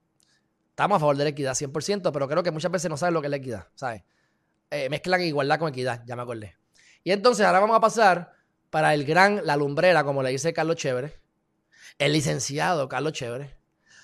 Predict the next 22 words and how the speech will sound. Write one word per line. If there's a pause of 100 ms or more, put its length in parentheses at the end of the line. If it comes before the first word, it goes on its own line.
(160)
a
el
honorable (340)
Gregorio
Matías.
Yo
hablé
una
vez
sobre
Gregorio
Matías, (340)
porque
Gregorio
Matías
fue,
eh, (1900)
es
un
P
N
P,